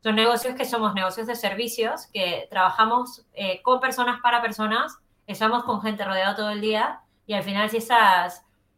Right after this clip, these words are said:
eh, por muy, mucho mal humor que tengas y tal, y encima, o, o, o por muy buen humor que estés, si lo que te pasa siempre te lo tomas como algo negativo, al final... Eh, no disfrutas con lo que haces. Entonces, al final, yo creo que, que es fundamental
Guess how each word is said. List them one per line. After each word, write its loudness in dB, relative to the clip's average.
eh, 0
por -4
muy, -2
mucho -2
mal 2
humor 0
que -2
tengas -2
y -8
tal, 0
y -8
encima, -2
o, 0
o, 0
o -10
por -2
muy 0
buen 4
humor -2
que -6
estés, -4
si -6
lo -4
que -6
te -4
pasa 0
siempre -10
te -4
lo -4
tomas -6
como -4
algo 0
negativo, -4
al -2
final... 0
Eh, -6
no -6
disfrutas -8
con -4
lo -4
que -6
haces. -4
Entonces, -10
al -12
final, -8
yo -4
creo -2
que, -4
que 0
es -2
fundamental 4